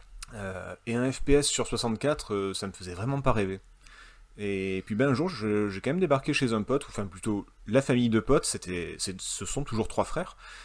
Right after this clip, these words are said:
et chez leurs parents, c'était un peu le Q G à l'époque, c'est là où on se réunissait tous, et ils avaient acheté la Nintendo soixante-quatre, justement, avec, euh, ben, avec Mario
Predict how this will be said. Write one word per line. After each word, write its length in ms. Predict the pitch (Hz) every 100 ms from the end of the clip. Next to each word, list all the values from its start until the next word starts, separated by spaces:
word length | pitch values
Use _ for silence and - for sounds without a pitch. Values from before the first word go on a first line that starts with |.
| -
et 400 | - 113 113 110
chez 120 | 107 117
leurs 140 | 113
parents, 180 | 117 147
c'était 220 | 123 117
un 80 | 107
peu 100 | 113
le 60 |
Q 160 | 104 113
G 100 | 107
à 60 | 98
l'époque, 320 | 90 92 -
c'est 80 | 101
là 100 | 110
où 40 |
on 80 | 107
se 80 | 107
réunissait 340 | 101 98 98
tous, 320 | - 165 -
et 60 | 101
ils 140 | 110 113
avaient 180 | 135
acheté 380 | 170 - 139 151 - - - 95
la 120 | 107
Nintendo 360 | 113 95 104
soixante-quatre, 580 | 107 - 101 92 92 -
justement, 460 | 85 - 95 92 - -
avec, 460 | 90 90 - -
euh, 260 | 87 82 82
ben, 120 | 87
avec 240 | 87 117 -
Mario 400 | 104 110 107